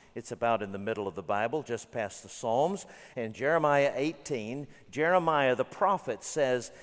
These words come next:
"Here is a principle. Here is a principle that runs through all of Scripture and descri-, and, and is the, and conditions all of the judgments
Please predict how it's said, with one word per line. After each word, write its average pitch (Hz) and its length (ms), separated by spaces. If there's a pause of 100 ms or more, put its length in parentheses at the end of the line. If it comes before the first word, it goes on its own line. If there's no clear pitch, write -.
(160)
"Here 208 300
is 240 120
a 240 40
principle. 233 520
Here 202 200
is 302 120
a 277 60
principle 202 520
that 139 120
runs 180 400
through 156 200
all 233 420
of - 80
Scripture - 580 (1300)
and 170 340
descri-, 170 560
and, 151 120
and 151 280
is 147 360
the, 135 260 (260)
and 160 220
conditions 170 760 (140)
all 254 520
of 180 260
the 190 120
judgments 139 840